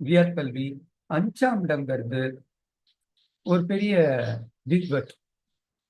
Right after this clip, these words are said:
மீன ராசியே வித்வத்து தான். அஞ்சாம் இடத்துக்குடையவன் ரெண்டுல உட்கார்ந்துருக்கார், அஞ்சாம் இடத்துல குரு உட்கார்ந்துருக்கு, சனி உட்கார்ந்துருக்கு, பரிவர்த்தனை யோகம்.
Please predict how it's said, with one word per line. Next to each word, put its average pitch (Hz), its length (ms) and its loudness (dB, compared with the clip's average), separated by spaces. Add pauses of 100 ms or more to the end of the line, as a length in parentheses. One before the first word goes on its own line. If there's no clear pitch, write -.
மீன 220 420 2
ராசியே 190 440 2 (100)
வித்வத்து 143 440 -4
தான். 185 300 -2 (420)
அஞ்சாம் 226 440 0
இடத்துக்குடையவன் 190 800 0 (440)
ரெண்டுல 175 360 2 (100)
உட்கார்ந்துருக்கார், 180 640 -2
அஞ்சாம் 165 320 2
இடத்துல 180 360 -4 (100)
குரு 214 320 -2
உட்கார்ந்துருக்கு, 123 680 -8 (360)
சனி 190 360 0
உட்கார்ந்துருக்கு, 135 520 -4
பரிவர்த்தனை 165 540 -2
யோகம். 107 340 -6